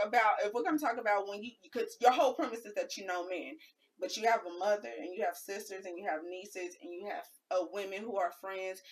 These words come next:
and so you literally have a community of women who actually allow you and support you to actually be the man that you are, but then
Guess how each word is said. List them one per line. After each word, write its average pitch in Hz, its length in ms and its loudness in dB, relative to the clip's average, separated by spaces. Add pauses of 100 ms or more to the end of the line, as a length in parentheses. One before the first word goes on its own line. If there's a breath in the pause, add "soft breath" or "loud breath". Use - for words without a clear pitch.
(120)
and 202 160 -6
so 240 80 -2
you 226 240 -4
literally 277 400 -2
have 220 260 0
a 185 60 -2
community 214 560 -8
of 190 80 -6 (100)
women 202 460 -4 (240 loud breath)
who 254 280 0
actually 269 760 2 (340 soft breath)
allow 233 580 6
you 254 360 -2
and 233 100 -4
support 330 580 0
you 302 140 4
to - 100 -4 (300)
actually 302 300 2
be 294 100 8
the 285 80 2
man 277 240 4
that 254 200 2
you 277 140 2
are, 233 460 8 (880 loud breath)
but 262 260 8
then 294 600 4